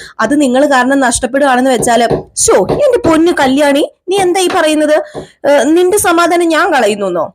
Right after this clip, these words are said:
ഞാൻ നിന്റെ സമാധാനം കളയാതിരിക്കാനുള്ള വഴിയല്ലേ പറഞ്ഞു തന്നത്? നീ എനിക്ക് പൈസ തരുന്നു, നിന്റെ കാര്യം ഞാൻ ആരോടും പറയുന്നുമില്ല,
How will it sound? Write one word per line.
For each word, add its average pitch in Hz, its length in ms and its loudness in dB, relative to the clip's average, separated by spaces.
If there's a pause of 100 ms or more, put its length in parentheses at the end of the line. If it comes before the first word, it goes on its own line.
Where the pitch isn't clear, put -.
(220)
ഞാൻ 190 200 0
നിന്റെ 294 180 0
സമാധാനം 320 540 2
കളയാതിരിക്കാനുള്ള 349 800 0
വഴിയല്ലേ 320 400 0
പറഞ്ഞു 285 300 0
തന്നത്? 262 220 0 (440)
നീ 370 180 0
എനിക്ക് 220 220 -2
പൈസ 185 320 0
തരുന്നു, 254 320 0 (140)
നിന്റെ 403 220 0
കാര്യം 247 220 0
ഞാൻ 226 160 0
ആരോടും 196 360 0
പറയുന്നുമില്ല, 202 560 0